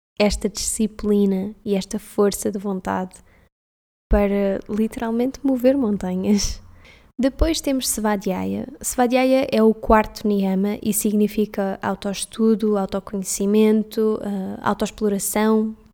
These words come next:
É a capacidade de, de mergulharmos em nós próprios e reconhecermos a nossa verdadeira identidade.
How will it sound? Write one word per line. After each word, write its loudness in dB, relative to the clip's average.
É 8
a 6
capacidade 2
de, -
de -2
mergulharmos 4
em 2
nós 0
próprios 0
e 0
reconhecermos 2
a -2
nossa -4
verdadeira -4
identidade. -6